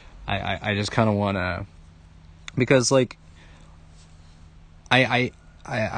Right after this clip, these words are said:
I, I really, I do enjoy, you know, in the past I have enjoyed kind of the turn-based, kind of the nature of, like, getting all of these monsters and, you know,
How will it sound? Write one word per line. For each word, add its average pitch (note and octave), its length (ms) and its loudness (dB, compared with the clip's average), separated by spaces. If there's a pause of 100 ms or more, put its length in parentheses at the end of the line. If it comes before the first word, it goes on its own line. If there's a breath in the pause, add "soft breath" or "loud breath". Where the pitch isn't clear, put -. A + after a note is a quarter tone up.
I, A#2 100 4
I B2 80 4
really, C3 540 4
I A#2+ 180 0
do D#3 300 4
enjoy, G#2 840 2 (160)
you A#2 100 0
know, G#2 140 0
in B2+ 160 2
the C3+ 80 4
past C#3+ 400 0
I G2+ 80 4
have G#2+ 360 2
enjoyed F#2+ 840 -2 (560 soft breath)
kind G#2+ 260 2
of G#2 120 0
the G#2 80 0
turn-based, G#2+ 1120 0
kind D#3+ 160 6
of C#3+ 80 4
the C3 80 2
nature A#2+ 500 4
of, A2 160 0
like, F#2 420 -2 (720 loud breath)
getting A2 320 4
all G2+ 200 6
of G2 100 -2
these G2+ 200 0
monsters E2 1160 -4 (160)
and, F#2 640 -4
you G2+ 120 -4
know, E2+ 240 -8